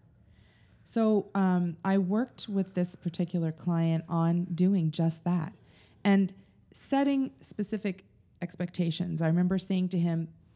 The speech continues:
"Does this person know what they're required to do?" "Well, of course they do." "Really? Tell me how they know." "Do you have a job description?" Well, this is a smaller company, so the job descriptions weren't really up to date or they didn't exist. It was,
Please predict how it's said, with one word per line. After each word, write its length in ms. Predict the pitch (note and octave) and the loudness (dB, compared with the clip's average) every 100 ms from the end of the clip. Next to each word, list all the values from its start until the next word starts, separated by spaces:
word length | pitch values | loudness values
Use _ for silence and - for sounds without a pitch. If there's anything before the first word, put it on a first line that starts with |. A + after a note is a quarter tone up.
| _ | _
"Does 200 | - B3+ | -2 -2
this 200 | D4+ F4+ | -2 -8
person 540 | - C#4+ C#4 C4 A3 F#3 | -6 -6 -6 -4 0 0
know 460 | F#3+ F#3+ B2+ D#3+ E3 | 2 0 -2 -6 -4
what 280 | D#3+ F3 F3 | 2 2 4
they're 140 | F3 E3+ | 4 4
required 520 | E3 - D#3 D3 D3 | 4 2 2 2 -2
to 80 | F3+ | -2
do?" 200 | G#3 D3+ | -2 0
"Well, 240 | E3 F#3 D3+ | 4 4 2
of 140 | - | -4
course 320 | - D3 - | -8 -8 -8
they 140 | - D#3 | -10 -10
do." 180 | D3+ - | -10 -12
"Really? 580 | E3+ G#3+ C4+ F#3 - E3 - _ - | -4 0 2 2 0 -10 -16 _ -4
Tell 200 | G#3+ G#3+ | 2 4
me 140 | A#3 | 6
how 160 | G#3 G3+ | 6 4
they 160 | G3 | 4
know." 260 | F#3 D#3+ - _ - _ - | 2 0 -4 _ -20 _ -4
"Do 100 | F3+ | 2
you 100 | F#3 | 4
have 180 | F#3+ F3+ | 4 2
a 40 | |
job 260 | F#3 A#3+ G#3 | 2 0 0
description?" 440 | - E3 - D#3+ | -4 -6 -6 -6
Well, 80 | F#3 | -6
this 100 | F#3+ | -6
is 80 | G#3 | -6
a 60 | |
smaller 420 | A3 - D3+ D3+ E3 | -6 -4 -2 -2 -4
company, 560 | D3+ C#3 D#3 E3+ A3 - - - - | -4 -6 -2 -2 -4 -8 -20 -20 -16
so 280 | - A3 G#3+ | -4 0 0
the 100 | G#3+ | 0
job 260 | A3 A3 | 0 -2
descriptions 840 | A3+ - A#3+ - A#3+ A3 A3 G#3 G3+ | -2 -4 -6 -4 -4 -4 -4 -6 -6
weren't 480 | F#3+ G#3+ G#3 - | -4 -4 -4 -6
really 260 | G3+ G#3 G3 | -2 0 0
up 180 | D#3+ - | -2 -6
to 100 | D#3+ | -10
date 640 | D3+ - F3+ F#3 F#3+ F#3+ | -6 2 4 6 6 4
or 100 | E3+ | 4
they 140 | D3+ D3+ | 2 2
didn't 280 | E3+ D#3+ D#3+ | 0 0 -2
exist. 640 | D3 D3+ F#3 F3+ F3 - | -4 0 2 2 -2 -8
It 60 | |
was, 260 | E3 D#3+ - | -6 -6 -8